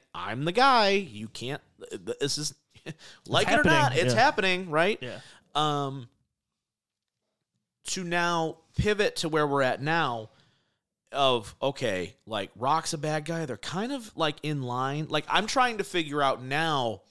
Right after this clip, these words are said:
Speaker 1: and maybe it's as simple as, "Well, you lost at Mania, so now you cost me because you sh-, it should have been us against each other. And if Rock loses, then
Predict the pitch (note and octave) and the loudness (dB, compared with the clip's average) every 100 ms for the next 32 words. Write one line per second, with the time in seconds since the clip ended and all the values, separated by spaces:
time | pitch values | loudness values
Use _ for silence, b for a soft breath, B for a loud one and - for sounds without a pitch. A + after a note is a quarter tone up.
0 | b b b - C3+ F3 F#3+ F3 D3+ - | b b b -8 -4 -2 0 -2 -2 -2
1 | D#3+ C#3+ C#3 C3 A2+ A2+ A2 D#3+ C#3 B2+ | -2 -2 -2 -2 -2 -8 -6 2 6 6
2 | - A2+ B2+ B2+ A#2+ A#2 - A#2 A#2+ A#2 | 2 -4 -4 -4 -2 -2 -2 0 0 0
3 | C3+ - C#3 A2 B2+ C#3 C3 A2 G#2+ A#2 | -4 4 6 6 0 -4 -6 -6 -6 0
4 | F#3 - C3 - E3+ A2+ B2+ E3+ D#3 D3 | 0 0 -2 0 0 0 0 0 0 -4
5 | C#3+ - D3 C3+ D3 C#3+ C#3 C3+ A2+ G#2 | -4 -6 -10 -2 0 0 0 0 -2 -2
6 | C#3 D3+ - C#3+ C#3 C3+ B2+ A2+ A2+ | 4 4 4 2 2 0 -2 -2 -4